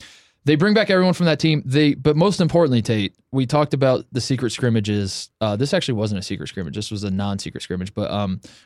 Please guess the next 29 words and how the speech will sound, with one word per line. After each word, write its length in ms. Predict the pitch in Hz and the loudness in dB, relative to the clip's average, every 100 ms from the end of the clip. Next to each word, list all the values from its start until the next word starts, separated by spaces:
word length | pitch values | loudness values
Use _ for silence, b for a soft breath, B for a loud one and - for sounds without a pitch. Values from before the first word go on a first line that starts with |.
| - | -4
we 60 | |
were 40 | 120 | 0
talking 140 | 147 | 2
about 120 | 131 | 4
all 60 | 120 | 2
the 60 | |
scrimmages 380 | 107 120 117 107 | 2 0 0 0
going 180 | 104 107 | -2 0
on 160 | 101 98 | 0 -2
on 80 | 95 | -2
the 60 | |
last 200 | 104 110 | -2 -2
show. 320 | - 92 92 - _ _ _ _ _ _ _ - - | -2 -4 -4 -8 _ _ _ _ _ _ _ -10 -4
Washington 560 | 110 185 196 156 123 | 0 2 2 0 0
played 200 | 127 120 | 2 2
Nevada, 480 | 107 98 117 95 82 87 | 2 0 0 0 -4 -6
the 120 | 101 | -4
hot 260 | 135 139 | -2 -2
team, 260 | - 127 101 | 0 0 0
the 80 | 107 | -2
team 200 | - 127 | -2 0
that 100 | 110 | 2
everyone 400 | 120 143 139 131 | 2 2 2 2
is 80 | 113 | 2
foaming 300 | - 120 117 | 0 2 2
at 100 | 110 | 0
the 60 | |
mouth 280 | 110 110 101 | 0 0 0
over 420 | 101 92 92 98 | -2 -2 -6 -6